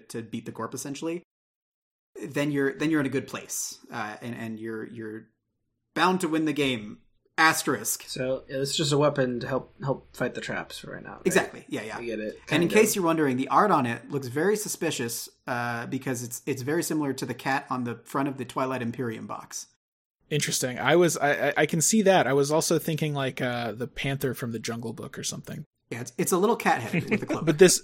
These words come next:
Speaker 3: this is a very, this is a classic icebreaker because the art is kind of like a s-, a glowing cyber animal,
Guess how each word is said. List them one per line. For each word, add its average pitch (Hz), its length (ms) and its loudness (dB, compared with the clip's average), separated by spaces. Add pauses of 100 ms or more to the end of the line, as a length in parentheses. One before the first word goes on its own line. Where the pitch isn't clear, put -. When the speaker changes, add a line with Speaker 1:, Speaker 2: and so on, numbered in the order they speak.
Speaker 3:
this 180 300 10
is 202 120 10
a 185 100 12
very, 165 360 12
this 160 180 4
is 185 140 4
a 165 80 8
classic 160 580 4
icebreaker 120 600 2
because 131 280 -2
the 151 200 0
art 156 260 4
is 151 140 2
kind 143 160 2
of 139 80 0
like 135 140 0
a - 20 2
s-, - 260 2
a 147 80 2
glowing 151 540 4
cyber 139 500 6
animal, 156 500 -2